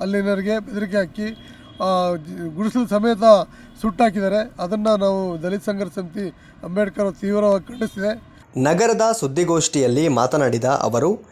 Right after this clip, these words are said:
Speaker 2: ಎಂ ಸಿ ಹಳ್ಳಿ ಹೆಚ್ ರಂಗಾಪುರ ಗ್ರಾಮದ ಸರ್ಕಾರಿ ಮಲ್ಲಯ್ಯನ ಕೆರೆಯನ್ನು ಈ ಗ್ರಾಮದ ಮೇಲ್ವರ್ಗದ ಗ್ರಾಮ ಪಂಚಾಯಿತಿ ಅಧ್ಯಕ್ಷ ಎನ್ ರಾಮೇಗೌಡ ಎಂಬುವವರು ಒತ್ತುವರಿ ಮಾಡಿದ್ದು, ಈ ಬಗ್ಗೆ ಜಿಲ್ಲಾ ಉಸ್ತುವಾರಿ ಸಚಿವರಿಗೆ,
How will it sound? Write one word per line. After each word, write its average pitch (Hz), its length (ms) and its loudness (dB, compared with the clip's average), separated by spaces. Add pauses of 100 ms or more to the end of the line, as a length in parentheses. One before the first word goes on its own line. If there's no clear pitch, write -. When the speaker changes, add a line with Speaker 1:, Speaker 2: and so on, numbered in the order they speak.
(160)
Speaker 2:
ಎಂ 170 240 2
ಸಿ 254 180 2
ಹಳ್ಳಿ 170 300 2
ಹೆಚ್ 147 260 -2
ರಂಗಾಪುರ 151 540 2
ಗ್ರಾಮದ 123 460 0
ಸರ್ಕಾರಿ 151 520 0
ಮಲ್ಲಯ್ಯನ 135 420 2
ಕೆರೆಯನ್ನು 120 480 0 (160)
ಈ 156 120 2
ಗ್ರಾಮದ 180 500 0
ಮೇಲ್ವರ್ಗದ 139 680 0
ಗ್ರಾಮ 127 300 0
ಪಂಚಾಯಿತಿ 120 640 -2 (100)
ಅಧ್ಯಕ್ಷ 120 400 -2
ಎನ್ 170 400 2
ರಾಮೇಗೌಡ 135 520 2 (240)
ಎಂಬುವವರು 123 480 0 (500)
ಒತ್ತುವರಿ 196 540 2
ಮಾಡಿದ್ದು, 120 420 0 (420)
ಈ 196 60 2
ಬಗ್ಗೆ 220 340 2
ಜಿಲ್ಲಾ 180 320 0
ಉಸ್ತುವಾರಿ 151 600 0
ಸಚಿವರಿಗೆ, 123 580 -2